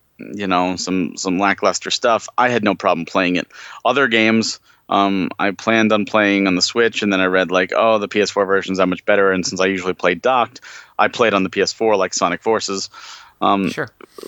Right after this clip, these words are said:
Speaker 1: Witcher three, I haven't touched yet, and, and if I do touch it, will I play the Switch version or will I play the P S four version? I know most people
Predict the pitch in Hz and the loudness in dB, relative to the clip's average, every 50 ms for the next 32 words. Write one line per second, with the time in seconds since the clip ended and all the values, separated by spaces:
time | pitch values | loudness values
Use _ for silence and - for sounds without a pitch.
0 | 95 92 - 123 123 120 - 120 110 - - 123 120 123 123 120 117 113 107 - | -14 -12 -4 -2 -2 0 2 0 0 0 0 0 0 2 4 4 2 2 2 0
1 | - 92 101 98 92 98 95 92 - - - - - 120 113 - - - 110 110 | 0 -2 -2 -2 -2 -2 -2 -4 -4 -6 -8 -4 -2 -2 -2 -2 -6 -4 -2 0
2 | 107 104 98 - - 98 95 92 90 90 85 71 80 82 85 - - 82 82 82 | 2 2 0 -2 -4 -8 -6 -4 -4 -4 -4 -4 -4 -4 -6 -2 0 0 0 0
3 | 82 76 - _ _ 139 135 131 - - 123 113 - - 110 71 90 104 101 98 | -2 -6 -10 _ _ -2 -2 -2 0 0 -2 -2 0 -2 -2 -2 0 0 0 0
4 | 95 - - _ _ - 113 107 98 98 98 - - - 120 110 - 110 110 107 | -2 -4 -8 _ _ -2 -2 0 0 0 -2 -2 -2 -2 -2 -2 0 0 0 0
5 | - - 101 95 92 87 - 92 92 87 - - 95 92 - - 101 98 92 95 | 0 0 0 0 0 0 2 0 0 0 2 0 0 0 2 0 0 2 2 2
6 | 95 92 - 95 95 92 95 95 95 95 98 98 - - - 98 - 98 90 | 0 0 -2 0 0 2 2 2 2 2 2 0 0 -2 -6 -4 -2 -2 -4